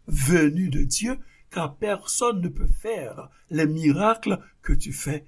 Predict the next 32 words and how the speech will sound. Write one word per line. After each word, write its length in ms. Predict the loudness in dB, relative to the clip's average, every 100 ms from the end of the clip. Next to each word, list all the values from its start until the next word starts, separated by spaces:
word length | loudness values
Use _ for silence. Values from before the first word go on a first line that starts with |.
| _
si 320 | -4 0 0
Dye 400 | 0 -2 0 -2 -4 _
nèt 120 | -14 -12
avèk 300 | -12 -14 -18
li. 160 | -10 -10 -10 _ -16
Natirèlman, 640 | -14 -10 -4 -2 -2 -4 _ _ _ _ _ _ _ _ _ _ -20 _
Nikodèm 540 | -4 -2 2 2 2 0
pa 140 | -2 -2
t 80 | -2
korive 680 | 2 2 2 -2 -2 -6 -6 -12 _ _ _ _
a 80 | 0 4
la 140 | 2
konpreyansyon 880 | 2 0 2 2 0 -6 -6 -4 -4
pou 160 | 0 0
l 60 |
te 80 | 0
konnen. 240 | -2 -4 -8 -16
Se 220 | _ -6 -2
pa 140 | -2
sèlman 380 | -2 -2 -2 -4
ke 140 | -8 -4
Dye 320 | -2 0 -2 -2 -18 _
è 140 | -2 -2 -10 _
avèk 320 | -4 -2 -4 -4
Jezi, 460 | -6 -2 4 4 2 -8 _ 2
men 300 | 2 2 -4
ke 220 | -2 0
Jezi 540 | 0 0 0 4 2 2
è 160 | -4
Dye 380 | 0 2 4 2 2 _ 2
li 160 | 4
menm. 300 | 4 0 -4